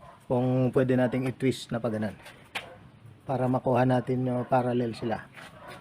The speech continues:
Yung dito naman, yung angle niya. Dito. Higpitan.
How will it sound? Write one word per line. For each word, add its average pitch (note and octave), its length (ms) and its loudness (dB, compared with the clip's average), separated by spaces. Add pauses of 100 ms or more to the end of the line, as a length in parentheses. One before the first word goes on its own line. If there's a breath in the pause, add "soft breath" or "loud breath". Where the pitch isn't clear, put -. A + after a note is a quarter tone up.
(160)
Yung E3 180 8
dito F3+ 240 10
naman, D3+ 400 6 (1040)
yung E3 240 4
angle C#3+ 540 4
niya. C#3+ 180 4 (800)
Dito. C3 380 2 (1000)
Higpitan. - 640 2